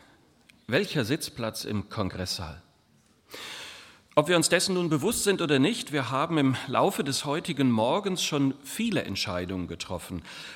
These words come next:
auch Entscheidungen in Verbindung mit der wahren Anbetung. Schließlich sind wir hier, um von Jehova zu lernen,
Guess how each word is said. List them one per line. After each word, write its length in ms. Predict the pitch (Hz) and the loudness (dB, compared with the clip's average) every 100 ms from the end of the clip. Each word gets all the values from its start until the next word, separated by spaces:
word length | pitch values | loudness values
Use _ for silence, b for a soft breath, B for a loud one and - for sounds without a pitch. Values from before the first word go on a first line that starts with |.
| B | B
auch 340 | - 110 202 175 | 4 6 6 2
Entscheidungen 800 | 139 - 131 110 143 170 170 160 | -2 0 0 0 0 0 0 0
in 220 | - 123 | 2 0
Verbindung 640 | 120 170 113 107 113 139 | 0 -2 0 0 2 2
mit 140 | 117 107 | 2 0
der 120 | 117 | 0
wahren 380 | 95 92 101 110 | 2 2 2 2
Anbetung. 640 | 113 117 175 - 92 76 - - - - _ _ _ _ - | 2 4 4 2 -4 -8 -12 -20 -20 -20 _ _ _ _ -16
Schließlich 460 | - 110 92 101 - | -8 -6 -4 -4 -2
sind 200 | 104 92 | -2 0
wir 80 | 101 | -2
hier, 420 | 87 113 123 131 B B B B B _ _ | -2 0 0 -2 B B B B B _ _
um 100 | 101 | -4
von 160 | - 113 | 0 2
Jehova 460 | 104 107 127 117 | 2 2 2 2
zu 200 | 107 - | 0 -2
lernen, 640 | 95 87 92 117 131 165 | 0 2 4 4 4 2